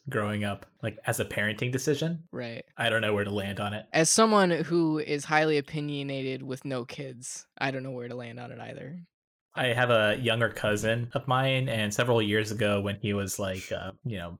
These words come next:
Speaker 1: uh, maybe ten or a little younger, he was trying to get his mom to buy him a computer. And the mom,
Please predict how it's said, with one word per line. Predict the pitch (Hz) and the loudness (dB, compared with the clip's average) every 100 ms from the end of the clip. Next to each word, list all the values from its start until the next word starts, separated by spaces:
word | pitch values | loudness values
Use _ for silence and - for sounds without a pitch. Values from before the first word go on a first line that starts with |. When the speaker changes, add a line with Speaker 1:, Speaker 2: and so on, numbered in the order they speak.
| - | -10
Speaker 1:
uh, | 117 | -6
maybe | - 120 110 104 | 0 0 2 0
ten | 104 - 113 107 | -2 -2 0 2
or | 104 101 | 0 0
a | |
little | 107 107 | 0 0
younger, | 101 101 101 98 104 - | -2 -2 -2 -4 -6 -6
he | 123 | -2
was | 104 | 0
trying | - 113 | 2 0
to | 107 | 2
get | 113 | 2
his | 104 104 | 0 0
mom | 98 98 104 | 0 0 0
to | 104 | -2
buy | 101 95 | -2 -2
him | 98 | -4
a | |
computer. | 101 92 98 107 139 - | -6 -8 -4 -2 -2 -4
And | 120 110 107 | -2 0 0
the | |
mom, | 104 101 107 107 120 | 2 2 4 2 -2